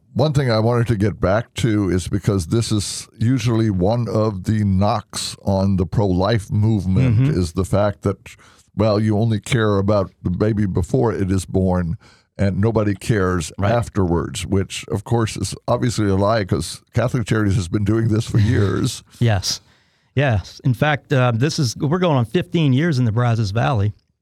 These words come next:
Speaker 2: And, um, so we're proud to say that. Twenty-five years is our anniversary this year for Catholic Charities across the diocese. So i-, in saying that, that's what we've been doing over the past twenty-five years over our area is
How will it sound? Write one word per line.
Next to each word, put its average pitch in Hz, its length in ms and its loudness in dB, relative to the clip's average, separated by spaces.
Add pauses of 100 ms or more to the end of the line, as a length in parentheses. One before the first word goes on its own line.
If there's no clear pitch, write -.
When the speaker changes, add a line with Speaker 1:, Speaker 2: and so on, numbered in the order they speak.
(680)
Speaker 2:
And, 117 480 2
um, 113 280 2
so 123 120 0
we're 123 80 2
proud 131 220 2
to 117 60 0
say 113 220 0
that. 117 240 0
Twenty-five 156 680 0
years 117 280 2
is 107 100 0
our 110 160 2
anniversary 123 480 -2
this 110 220 -2
year 117 100 -2
for - 120 -10
Catholic 113 340 -2
Charities 113 400 -2 (200)
across 110 320 -2
the 117 60 -12
diocese. 107 680 -6 (460)
So 120 380 0 (420)
i-, - 60 -6 (160)
in 135 100 4
saying 175 360 2
that, 117 280 0
that's 139 220 -2
what 151 100 -2
we've 135 160 0
been 123 160 2
doing 117 340 2
over 113 200 0
the 101 80 -2
past 120 340 -2
twenty-five 123 600 0
years 104 420 -2
over 110 240 0
our 101 160 0
area 104 380 0 (880)
is 120 580 2